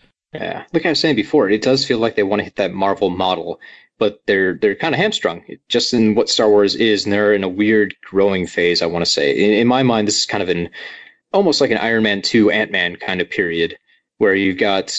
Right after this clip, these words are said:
the producers who want a lot of control and directors who will have personality, but not make the film one hundred percent their own.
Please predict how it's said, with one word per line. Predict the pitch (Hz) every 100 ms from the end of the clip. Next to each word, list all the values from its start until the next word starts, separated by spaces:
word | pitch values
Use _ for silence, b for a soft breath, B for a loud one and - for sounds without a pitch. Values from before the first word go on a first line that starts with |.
| -
the | 120
producers | - 101 131 139 135 120
who | 110
want | 110 104
a |
lot | 95 98
of |
control | - 95 - 98 95
and | 92
directors | 95 98 - 104 92
who | -
will | 104 92
have | 98 85
personality, | - 98 98 98 117 143 165
but | - 101 90 - - b b b _ _
not | 123 110 104 120
make | 107 -
the |
film | - 110 101
one | 92
hundred | 87 101
percent | 90 - 98
their | 92 87
own. | 92 113